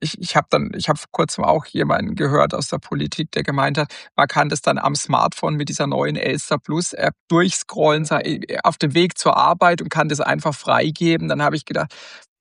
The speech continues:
so einfach wird's halt nicht gehen. Vor allen Dingen, also ich, ich weiß nicht, wie's dir geht. Ich, bei mir kommt halt das fortgeschrittene Alter dazu. Ich kann auf dem Smartphone, ich hab jetzt zwar eins gekauft, mir mit einem größeren Display, aber es ist immer noch nicht groß genug oder die Brille zu schlecht. Das kann man jetzt sehen, wie man will.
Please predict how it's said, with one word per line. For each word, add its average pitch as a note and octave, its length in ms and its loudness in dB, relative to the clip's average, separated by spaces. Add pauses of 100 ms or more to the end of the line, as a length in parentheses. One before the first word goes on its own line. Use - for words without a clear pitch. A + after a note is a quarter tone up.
so - 280 -4
einfach D#3 500 0
wird's D#3+ 320 -2
halt D#3+ 220 -2
nicht D#3+ 320 -2
gehen. E3+ 320 2
Vor - 160 0
allen D3 100 0
Dingen, D3+ 140 -4
also D3+ 160 -2
ich, - 240 -8 (320)
ich - 160 -6
weiß - 240 4
nicht, D3 100 -6
wie's D3+ 180 -4
dir E3 160 2
geht. D#3+ 200 -2
Ich, - 180 -10
bei C#3 140 0
mir D3+ 100 0
kommt D3 240 -2
halt C3+ 160 2
das C#3+ 80 -4
fortgeschrittene D3+ 800 0
Alter D3 260 2
dazu. B2 400 -2
Ich D#3 160 -8
kann D3+ 220 -2
auf - 140 -2
dem D3 100 -6
Smartphone, D3+ 580 -2 (340)
ich - 80 -18
hab C#3 140 2
jetzt D#3 140 -4
zwar C#3 180 2
eins C#3+ 240 0
gekauft, - 480 0
mir C#3+ 60 -2
mit C#3 160 -6
einem C#3 100 -6
größeren D3+ 480 -2
Display, D3+ 380 -2
aber D3+ 80 -2
es - 100 -6
ist E3 140 -2
immer F#3+ 120 4
noch F#3 120 2
nicht F#3 140 0
groß F#3 340 2
genug F#3 340 0 (300)
oder C3 180 0
die A2+ 120 -2
Brille C#3+ 320 2
zu C#3+ 140 -6
schlecht. D#3+ 380 0
Das - 240 -6
kann D3+ 160 -2
man C#3 100 -2
jetzt C3 140 -4
sehen, D3+ 220 2
wie C#3 80 2
man C3+ 180 2
will. E3+ 220 4